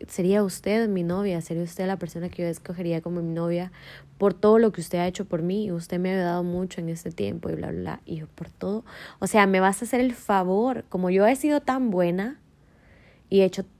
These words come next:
cosas buenas por vos, me vas a hacer el favor de hacerme tu novia.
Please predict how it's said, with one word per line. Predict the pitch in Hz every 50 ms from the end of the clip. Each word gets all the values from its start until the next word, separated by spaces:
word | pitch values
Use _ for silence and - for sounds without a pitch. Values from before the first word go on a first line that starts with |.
| _ - -
cosas | 214 208 202 220 220 208 190
buenas | 180 196 202 196 196 190 180 175 170
por | 175 185 175
vos, | 165 185 196 196
me | 202 185
vas | 170 170 160
a | 185
hacer | 175 196 202
el | 214 196 -
favor | - - 175 170 175 180 190 196 185 170
de | 175
hacerme | 165 156 - 170 165 160 156
tu | 151 - 160
novia. | 160 160 156 151 156 160 160